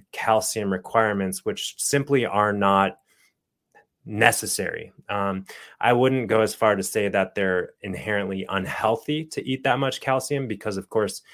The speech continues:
it always depends on maintaining that balance, uh, but certainly not necessary. That being said, when we're eating a whole food plant-based diet,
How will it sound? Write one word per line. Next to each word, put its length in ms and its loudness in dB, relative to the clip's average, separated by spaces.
it 100 -2
always 280 2
depends 440 -6
on 220 -2
maintaining 500 -4
that 220 0
balance, 580 -2
uh, 320 0
but 440 2
certainly 680 0
not 340 2
necessary. 800 -2
That 220 8
being 220 2
said, 340 0
when 140 0
we're 120 0
eating 320 -2
a 60 -2
whole 160 -4
food 240 -8
plant-based 440 -4
diet, 300 2